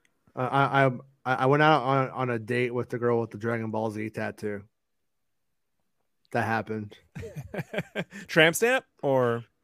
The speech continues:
Speaker 1: Nah,
Speaker 2: on the
Speaker 1: on her,
Speaker 2: arm?
Speaker 1: on her, on her leg right here. It's like fucking
Speaker 2: On the
Speaker 1: Dragon
Speaker 2: leg.
Speaker 1: Ball Z. I was like, "Okay, <laughs> all right."
Speaker 2: I like,
Speaker 1: And, like
Speaker 2: I like your balls. Right? She's like,
Speaker 1: <laughs>
Speaker 2: "Oh,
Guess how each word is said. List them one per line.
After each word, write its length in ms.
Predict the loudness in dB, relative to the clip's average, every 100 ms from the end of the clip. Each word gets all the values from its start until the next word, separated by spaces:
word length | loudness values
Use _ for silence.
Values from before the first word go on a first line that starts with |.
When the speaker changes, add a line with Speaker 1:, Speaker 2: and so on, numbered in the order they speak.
| 2
Speaker 1:
Nah, 400 | 6 6 6 2
Speaker 2:
on 60 | 6
the 80 |
Speaker 1:
on 60 | 8
her, 100 | 8
Speaker 2:
arm? 140 | 6 2
Speaker 1:
on 80 | 2
her, 500 | 2 0 4 6 6
on 120 | 2
her 100 | 2
leg 320 | 2 4 6
right 180 | 4 4
here. 360 | 2 2 -2 -8 -18 -20 _
It's 80 |
like 100 | -4
fucking 280 | 0 0 0
Speaker 2:
On 60 | 2
the 60 |
Speaker 1:
Dragon 300 | 6 6 6
Speaker 2:
leg. 60 | 4
Speaker 1:
Ball 260 | 6 6 4
Z. 160 | 6
I 20 |
was 100 | 8
like, 200 | 8 6 0 _ _ _ _
"Okay, 460 | 2 8 8 8 6 0 -6
<laughs> 200 | -8 8
all 120 | 10
right." 420 | 12 10 10 6 4 -10 -14 0
Speaker 2:
I 40 |
like, 140 | 4 8
Speaker 1:
And, 80 |
like 140 | 8 10
Speaker 2:
I 60 |
like 120 | 8 8
your 80 |
balls. 640 | 8 10 10 6 0 -12 -8
Right? 280 | 0 6
She's 100 | 10
like, 240 | 12 12 10
Speaker 1:
<laughs> 20 |
Speaker 2:
"Oh, 840 | 8 8 8 8 6 2 0 -2